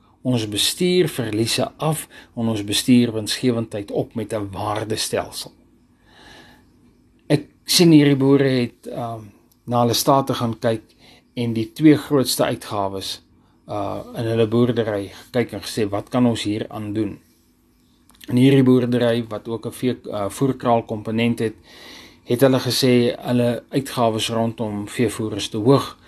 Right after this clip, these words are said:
hulle gaan dit self begin maak. Natuurlik is daar 'n geweldige belegging om die masjinerie daar te stel om die voer self te vervaardig. Maar hulle het 'n gelykbreekpunt en na soveel ton se produksie is die,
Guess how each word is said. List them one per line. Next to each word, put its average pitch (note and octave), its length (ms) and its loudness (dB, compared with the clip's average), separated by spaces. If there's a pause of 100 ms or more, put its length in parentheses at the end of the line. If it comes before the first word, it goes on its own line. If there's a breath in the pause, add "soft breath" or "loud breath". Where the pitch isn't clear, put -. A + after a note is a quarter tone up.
(260 soft breath)
hulle A2 180 -2
gaan A2 200 -2
dit G2 160 -6
self G2+ 340 2
begin G2+ 300 -8
maak. F2 320 -10 (280)
Natuurlik B2+ 560 4
is G2+ 140 -10
daar G#2+ 200 -2
'n G2+ 60 -6
geweldige G#2 840 -6
belegging G#2 680 -2 (360 soft breath)
om A2 300 -4
die G#2 360 -4
masjinerie G#2+ 720 -2 (200)
daar G#2+ 280 -4
te G#2+ 120 -6
stel G2+ 360 -6
om G2+ 220 -12
die G2+ 120 -8
voer G#2+ 260 -8
self G2+ 300 -4
te G2+ 120 -12
vervaardig. - 800 -6 (1040 loud breath)
Maar C3+ 180 4
hulle C#3 180 4
het C3 120 0
'n B2+ 40 0
gelykbreekpunt B2+ 960 -2
en G#2 120 -4
na G#2+ 180 -4
soveel C3 480 2
ton A#2 320 0
se G#2+ 160 -6
produksie A#2 680 0
is F2 200 -4
die, F#2+ 460 -8